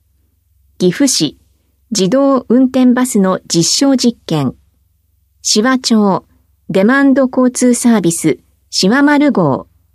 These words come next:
など、計七回実施。提言。公共交通の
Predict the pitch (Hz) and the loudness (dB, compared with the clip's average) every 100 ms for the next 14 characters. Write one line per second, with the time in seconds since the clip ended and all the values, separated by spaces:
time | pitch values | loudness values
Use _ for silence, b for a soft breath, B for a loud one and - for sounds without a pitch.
0 | - 233 196 185 B B B _ - 311 | -4 -2 0 -2 B B B _ -4 0
1 | 294 220 233 254 269 247 165 165 - - | 2 2 2 0 0 0 0 -2 -2 -4
2 | 165 - _ _ _ _ _ _ _ _ | -4 -6 _ _ _ _ _ _ _ _
3 | _ _ _ - 247 226 220 160 - _ | _ _ _ -2 0 2 0 -2 -6 _
4 | _ _ _ _ _ _ _ - 285 262 | _ _ _ _ _ _ _ -2 0 0
5 | 294 277 285 277 269 226 208 202 202 | 0 0 0 -2 0 0 2 0 -2